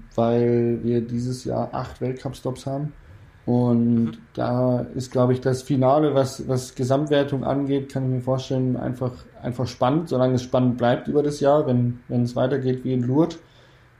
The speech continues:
Speaker 1: dann, ähm, ja, dann, <laughs> dann kann ich mir vorstellen, dass wir selbst zum Finale noch ein hartes Battle um irgendwie ein, zwei Punkte haben werden nach acht Rennen. Und dann wird es einfach ein sehr, sehr spannendes Finale, wer die Weltcup,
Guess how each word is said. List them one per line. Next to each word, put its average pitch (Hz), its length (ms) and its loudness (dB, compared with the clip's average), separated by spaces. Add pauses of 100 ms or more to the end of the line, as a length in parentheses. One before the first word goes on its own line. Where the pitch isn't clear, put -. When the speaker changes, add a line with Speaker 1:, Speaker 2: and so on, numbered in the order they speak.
(200)
Speaker 1:
dann, 127 540 2
ähm, 127 640 2 (520)
ja, 139 320 2 (260)
dann, 117 220 2 (560)
<laughs> - 540 -18
dann 135 100 2
kann 147 160 4
ich 175 80 4
mir 170 80 4
vorstellen, 180 400 2
dass 156 200 2
wir 156 100 8
selbst 151 320 2
zum 160 100 4
Finale 156 380 4
noch 131 160 2
ein 135 100 2
hartes 139 280 0
Battle 143 280 2
um 127 140 4
irgendwie 127 320 0
ein, 127 180 0
zwei - 160 0
Punkte 143 400 0
haben 117 400 2 (140)
werden 123 560 0
nach 123 260 2
acht 135 320 -6
Rennen. 127 380 0
Und 131 180 2
dann 127 220 2
wird 131 160 0
es - 100 -14
einfach 127 300 -4
ein 127 180 2
sehr, 127 200 2
sehr 127 140 0
spannendes 127 600 -2
Finale, 123 600 0
wer 123 320 0
die 120 200 -4
Weltcup, 123 480 -4